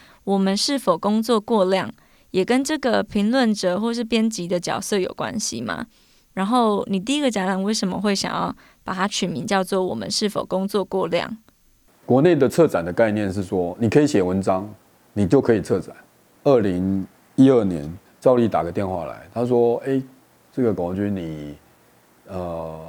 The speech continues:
Speaker 2: 透过。”陈传新老师的推荐，说我们呢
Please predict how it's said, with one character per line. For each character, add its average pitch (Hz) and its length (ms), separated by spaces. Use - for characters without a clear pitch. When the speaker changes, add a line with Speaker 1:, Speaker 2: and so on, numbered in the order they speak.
Speaker 2:
透 139 140
过。” 113 580
陈 117 200
传 113 200
新 123 140
老 80 120
师 90 140
的 90 100
推 95 200
荐， 95 260
说 98 480
我 98 140
们 98 160
呢 104 380